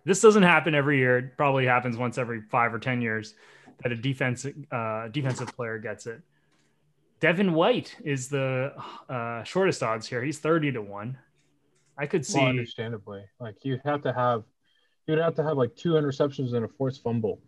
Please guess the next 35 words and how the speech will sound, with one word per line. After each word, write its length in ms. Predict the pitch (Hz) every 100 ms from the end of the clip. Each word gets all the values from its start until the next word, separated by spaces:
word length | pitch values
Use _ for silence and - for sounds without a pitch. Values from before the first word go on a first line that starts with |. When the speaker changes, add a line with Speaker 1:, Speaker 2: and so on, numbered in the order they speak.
| _
Speaker 2:
in 100 | 123
order, 240 | 127 135 131
<laughs> 40 |
in 440 | 277 - 269 - 233
order 240 | 208 247 190
to, 280 | 156 - - - 131 - -
Speaker 1:
Yeah, 260 | 381 392
Speaker 2:
to 80 | 392
get 140 | - -
Speaker 1:
well, 100 | 330
Speaker 2:
the 60 |
Speaker 1:
I 80 | 247
think 160 | 247 247
Speaker 2:
M 60 |
V 40 | 240
P. 40 |
Speaker 1:
again 120 | 240
we're 120 | 233 214
looking 320 | 202 208 185
if 160 | 160
it's 160 | 185 151
gotta 180 | 160 170
be 80 | 180
low 160 | 170
scoring 480 | 165 151 135 131 147 -
for 180 | 135 127
a 80 |
defensive 340 | 120 135 143 127
Speaker 2:
Yeah. 120 | 120
Speaker 1:
touchdown 380 | - - 123 127
to 60 |
mean 160 | 123 123
Speaker 2:
Yeah. 100 | 120
Speaker 1:
a 20 |
lot. 100 | 104